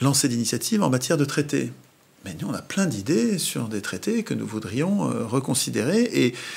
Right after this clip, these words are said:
euh, dénoncer par référendum d'initiative citoyenne. Et en fait, euh,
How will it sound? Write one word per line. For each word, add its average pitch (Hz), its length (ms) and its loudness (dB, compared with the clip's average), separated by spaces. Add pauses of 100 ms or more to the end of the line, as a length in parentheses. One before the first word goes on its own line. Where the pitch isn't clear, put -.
(400)
euh, 104 80 0
dénoncer 143 540 4
par 123 400 0
référendum 117 400 0
d'initiative 139 320 0
citoyenne. 123 480 -2 (640)
Et 139 200 6 (320)
en 135 100 2
fait, 240 320 4
euh, 131 260 6